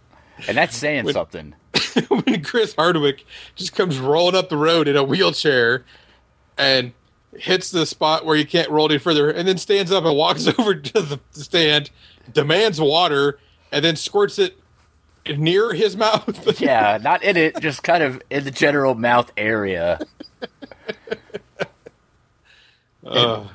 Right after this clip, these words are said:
Speaker 1: and then that's when our boys at the fruit stand or whatever the hell it is are like, "Hey, there's a bunch of weirdos gonna make some kind of ghost show there."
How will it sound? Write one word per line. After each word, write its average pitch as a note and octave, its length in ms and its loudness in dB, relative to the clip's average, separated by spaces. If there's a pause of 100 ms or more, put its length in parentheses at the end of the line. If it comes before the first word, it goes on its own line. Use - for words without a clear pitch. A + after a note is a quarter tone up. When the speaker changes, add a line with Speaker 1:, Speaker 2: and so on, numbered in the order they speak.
(140)
Speaker 1:
and B2 160 0
then D3 160 2
that's D3+ 340 0
when D#3 100 0
our C3+ 120 4
boys C3+ 380 0
at - 80 -12
the A2 100 -12
fruit B2 300 -2
stand G#2 340 2
or G2 80 -2
whatever G2+ 280 -2
the G2 100 2
hell G2 220 2
it F#2 60 -2
is F#2 440 -2 (520)
are A#2 140 -2
like, G#2 160 2
"Hey, C#3 380 2
there's B2+ 320 -2
a G#2+ 420 2
bunch D3 200 0
of A#2 120 -2
weirdos A#2 560 2
gonna A#2 160 -6
make A#2 160 -2
some A2 140 -16
kind B2 160 0
of F2+ 120 -8
ghost A#2 280 0
show F#2+ 300 0
there." F2+ 360 0